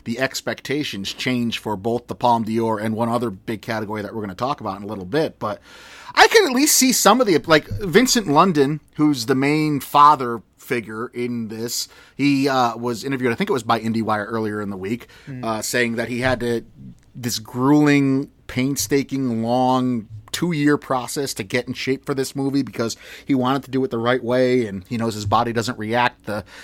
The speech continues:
Speaker 1: he can't train the way he used to when he was younger, so he took the time to actually get his body in shape for the, I mean, there's a, you have to respect and love that. So there's pieces to this that on a human level, on a personal level, I could see appealing to all sorts of people. Can the movie itself?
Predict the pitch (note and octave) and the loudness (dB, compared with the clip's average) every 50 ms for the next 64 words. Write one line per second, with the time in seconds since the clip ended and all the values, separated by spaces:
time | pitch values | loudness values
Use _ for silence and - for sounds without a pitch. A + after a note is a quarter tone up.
0 | - - A2 - - C3 B2 - - - - C#3 C3+ C3 C3 B2+ B2 A#2+ B2 A2+ | -6 -6 -4 0 0 0 -2 -2 -6 -4 0 2 2 2 2 2 2 2 0 0
1 | G#2+ G#2+ B2 C3 B2 - C#3 A#2+ A2+ A2 G#2 G#2 F#2+ G2 A#2 B2 C3 B2 A#2+ B2+ | 0 0 0 0 0 0 -2 -2 -2 -2 -4 -4 -4 -2 -2 -2 0 0 -2 -2
2 | B2 A#2 - G#2+ F#2 F2+ - C3+ B2+ - - - - - B2+ C3 B2+ B2+ B2 A2+ | -2 -2 -4 -6 -8 -6 -6 -6 -6 -6 -8 -14 -10 -4 -2 0 0 0 -2 -4
3 | A2 A#2 - - G#2 G2 A#2+ B2 A#2 G#2 A#2+ A2+ B2 C3 C3 B2+ B2+ B2 A#2 - | -4 -6 -6 -8 -8 -6 -4 -4 -4 -2 0 0 2 2 0 -2 -4 -6 -6 -6
4 | C#3 C3 - - C3 B2+ A#2+ - - - - - - D#3+ E3 E3 G#3+ A3+ F#3+ F#3+ | -6 -8 -6 -8 -10 -12 -12 -14 -16 -20 -18 -12 -8 -6 0 2 2 4 4 2
5 | F3+ D#3 D#3+ F3 A#3 A#3 A3+ A3 G#3+ A3+ C4 - - F3 D3 - - - D3+ C#3+ | 2 0 -2 -6 -10 -8 -6 -2 0 0 0 0 0 -4 -4 -6 -4 -4 -4 -4
6 | - - A#2 A#2 A#2 A2+ B2 B2 G2+ G2 B2+ C#3+ C#3+ A#2 - - C3+ C#3+ G3 G3 | -4 -4 -6 -4 -4 -2 -2 -4 -2 0 2 2 2 2 0 -2 0 2 2 2
7 | F3+ - - - F#3+ C4 C#4+ - A3 - - A#2+ G2+ A2+ G2+ - - - _ - | 0 -2 -4 -4 -4 -4 -2 -4 -4 -6 -4 -4 -4 -4 -6 -6 -10 -14 _ -4
8 | A#2+ B2+ A2+ A#2 A#2 A2 G#2+ G#2 - B2 B2 A#2 A2+ G#2 G#2+ G#2+ G#2 G#2 G2 G#2 | -2 0 0 0 0 -2 -4 -6 -4 -4 -2 -2 -2 -4 -6 -8 -8 -8 -8 -8
9 | G2+ G#2 G2+ F#2 - A#2+ A2+ G2+ - - G#2 G2 G2+ G2+ G2 F#2+ G2+ - G#2 F#2+ | -8 -10 -10 -8 -6 -6 -4 -4 -6 -8 -10 -8 -8 -8 -8 -8 -10 -10 -10 -10
10 | - A2 G2+ F2 - - A#2 A#2 G2+ G2 F#2 G2 A2 - - - - - - _ | -8 -8 -8 -10 -8 -8 -8 -6 -6 -8 -10 -10 -12 -12 -16 -20 -20 -20 -10 _
11 | - A#2 B2 C3+ C#3+ - - F3+ A3+ B3 - - - - - G2 F#2 - E2+ E2 | 0 2 4 4 2 4 4 6 6 6 4 0 -6 -8 -8 -10 -10 -10 -12 -16
12 | - - _ _ _ _ _ - D#3 D3 C#3 C3+ A#2+ B2 A2+ A#2+ B2+ C3 C#3+ D#3 | -18 -20 _ _ _ _ _ 4 6 6 6 6 4 2 2 2 4 6 6 6
13 | D3+ F3+ E3+ C#3+ C3 - - - - B2+ C3 F3+ B3+ C#4+ - - - - | 6 6 6 4 4 2 0 -2 2 4 6 6 4 2 -2 -8 -18 -20